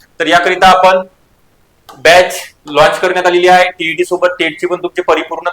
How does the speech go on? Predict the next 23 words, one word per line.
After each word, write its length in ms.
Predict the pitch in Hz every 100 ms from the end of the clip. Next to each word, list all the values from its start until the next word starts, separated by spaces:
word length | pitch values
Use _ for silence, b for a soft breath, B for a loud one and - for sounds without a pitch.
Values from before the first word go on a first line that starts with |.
| -
तयारी 300 | 160 160 170
या 60 |
ठिकाणी 500 | 165 160 170 175 127 _ _ _ _
करून 220 | 160 156 175
घेणार 280 | 170 170
आहोत, 280 | 170 165 180 175 - _ -
करून 380 | 151 170 180
त्याच्यासोबतच 600 | 180 - 151 175 175 185
मेंटरशिप 400 | 156 156 170 185
बॅच 220 | 170 165 -
पण 120 | 170
असणार 300 | 170 170 170
आहे 200 | 170 175
आणि 180 | 170 151
रेग्युलर 300 | 151 160 160
बॅच 220 | 160 160
पण 100 | 170
असणार 260 | 160 160 151
आहे. 60 |
सगळ्या 280 | 131 151 160
विषयाच्या 320 | 165 - 165 160
नोट्स 200 | 165 -
आपण 280 | 156 170